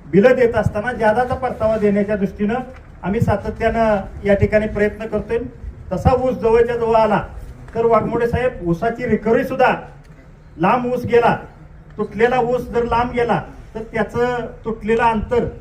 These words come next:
आणि गाळपाचं अंतर जास्त झालं तर महसूलच्या रिकव्हरी कमी होते, असं शास्त्र सांगतं आणि तसं तंत्र आहे. पण या तालुक्यातला ऊस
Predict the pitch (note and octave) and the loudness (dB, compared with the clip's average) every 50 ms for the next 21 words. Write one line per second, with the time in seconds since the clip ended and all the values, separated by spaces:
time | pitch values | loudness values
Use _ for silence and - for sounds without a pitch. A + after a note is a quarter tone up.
0 | - - - - G3 G#3+ A3+ A3 G#3+ G#3+ G#3+ G#3 G#3 G3+ A3+ - A#3 A3 G#3+ G#3 | -16 -16 -12 -8 -8 -4 -2 0 0 2 2 0 0 -4 -4 -4 -4 -4 -4 -4
1 | A3 A3 A3 G3+ G#3 A3 G#3+ - G#3 G3+ G3 G3+ G3+ A3 A3+ A#3 B3 B3+ C4 C4 | -4 -6 -4 -4 -4 -4 -4 -4 -4 0 2 2 2 2 0 0 -2 -2 -4 -4
2 | - - - - - - - - F#3 G3+ G3 G#3+ A3+ A3+ A#3+ A#3 A3+ A#3+ A#3 G#3 | -6 -10 -16 -20 -20 -20 -8 -4 -4 -2 0 0 0 0 0 0 0 -2 -2 -2
3 | G#3+ G#3 - B3 C4 C#4 C4 - A#3+ A3+ A3+ A3 G3+ G3+ G#3 A3+ G#3+ - - A#3 | -2 0 0 2 2 2 2 0 -2 0 0 0 0 0 -2 -2 -4 -2 -2 -2
4 | A#3+ A#3+ A#3 - - - - G#3+ G#3+ A3 A3 - B3+ A#3 A3+ A#3+ A3+ G#3+ G3 - | -2 -2 -4 -8 -12 -8 -4 -2 -2 -2 -2 -2 -4 -4 -4 -4 -4 -6 -6 -6
5 | A3+ A3+ A3+ A#3+ A#3 A3 - A#3+ A#3+ - A#3+ A#3 G#3+ - F#3+ D#3 - - - - | -8 -8 -6 -6 -6 -6 -4 -6 -2 0 2 2 2 0 -2 -2 -4 -6 -8 -16
6 | - - - - - - - - - A#3+ B3+ B3+ A#3+ - - E3+ E3 G3 A#3 B3+ | -18 -18 -18 -18 -20 -20 -14 -6 -4 -2 -2 -2 -6 -10 -6 -2 2 2 2 2
7 | B3+ C4 B3 A#3+ A#3 A#3 B3 A#3+ A#3+ A#3+ B3+ A#3+ A#3+ B3+ A#3 - | 2 0 0 2 0 0 0 -2 -2 -2 0 0 2 0 0 -2